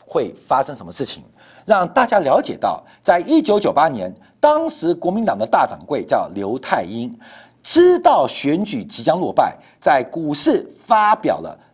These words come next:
利多与长虹。哎，台北股市讲二十年前有进入市场，记得刘泰英的一个事情啊，利多与长虹。大掌柜李登辉的这个账房说利多与长虹，每个人跳进去买股票，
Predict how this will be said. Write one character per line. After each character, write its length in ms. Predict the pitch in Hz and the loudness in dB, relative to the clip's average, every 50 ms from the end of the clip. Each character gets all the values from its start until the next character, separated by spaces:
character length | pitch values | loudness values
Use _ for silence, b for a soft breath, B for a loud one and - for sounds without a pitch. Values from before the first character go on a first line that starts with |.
| b - | b 0
利 540 | 240 294 330 330 302 214 - - - - - | 2 4 4 4 2 0 -2 -6 -10 -16 -6
多 400 | - 214 214 208 208 214 196 - - | 0 2 2 4 4 2 0 -2 -6
与 260 | - 120 98 80 71 | -10 -14 -14 -14 -14
长 300 | - - - 98 110 156 | -12 -10 -8 -8 -8 -8
虹。 180 | - - - - - _ - | -10 -12 -14 -16 -12 _ -4
哎， 100 | 220 233 | -2 -2
台 140 | - - - | 0 0 -2
北 80 | 311 | -2
股 120 | - - - | -4 -6 -10
市 140 | - 147 | -8 -4
讲 140 | 127 - 185 | -2 -2 -2
二 100 | - 104 | 0 -2
十 100 | - - | -2 -4
年 140 | 123 127 123 | -6 -8 -6
前 100 | - 117 | -6 -8
有 80 | 90 - | -8 -8
进 140 | - 160 | -8 -8
入 80 | 135 110 | -8 -8
市 140 | - - 117 | -8 -8 -10
场， 120 | 95 80 | -10 -10
记 160 | - - - | -10 -8 -6
得 140 | - - 78 | -6 -4 -4
刘 100 | 92 123 | -2 -2
泰 120 | 131 160 170 | 0 0 -2
英 60 | 165 | -2
的 40 | 147 | -4
一 40 | |
个 60 | 131 139 | -6 -6
事 140 | - - | -6 -8
情 160 | 120 - 98 82 | -8 -8 -10 -12
啊， 80 | B B B B B 269 | B B B B B 2
利 160 | 320 277 240 | 2 4 4
多 120 | 262 254 | 2 0
与 60 | 190 | 0
长 180 | 147 - - 175 | -2 -4 -2 -2
虹。 160 | 151 127 123 123 B B B B B B B - | -2 -2 -4 -6 B B B B B B B 0
大 200 | 190 175 156 - | 0 2 2 0
掌 240 | - - 147 127 147 | -2 -4 -6 -4 -4
柜 240 | 247 247 180 - - - _ | -2 -2 -2 -2 -6 -10 _
李 220 | - 190 185 175 185 | -8 -6 -6 -4 0
登 260 | - 311 320 311 311 | 0 0 0 0 -2
辉 240 | - 302 302 311 302 | -2 0 0 0 2
的 260 | 226 208 147 113 B B B B B B | 2 2 2 2 B B B B B B
这 120 | - 220 | -10 -6
个 200 | 185 180 180 165 160 | -2 0 0 0 2
账 280 | - - 359 277 151 | 2 0 0 0 -2
房 220 | - - 92 98 - b b b b | -4 -4 -4 -4 -8 b b b b
说 400 | - - 233 233 233 233 220 - | -6 -2 0 2 2 2 0 0
利 240 | 254 320 359 302 220 | 2 4 4 4 4
多 240 | 180 262 254 262 254 | 2 2 4 4 2
与 120 | 202 135 | 0 -4
长 240 | 107 - - 143 151 | -4 -2 -2 -2 -2
虹， 160 | 117 104 98 B B B B B B | -2 -4 -6 B B B B B B
每 200 | 190 220 208 202 | 2 2 2 4
个 120 | 202 349 | 4 2
人 80 | 330 330 | 2 2
跳 180 | - 330 285 226 | 2 2 2 2
进 100 | - 202 | 0 -2
去 60 | - | -2
买 100 | 135 143 | -2 -2
股 120 | 147 - | -2 -4
票， 260 | - - 143 113 - | -4 -2 -2 -2 -2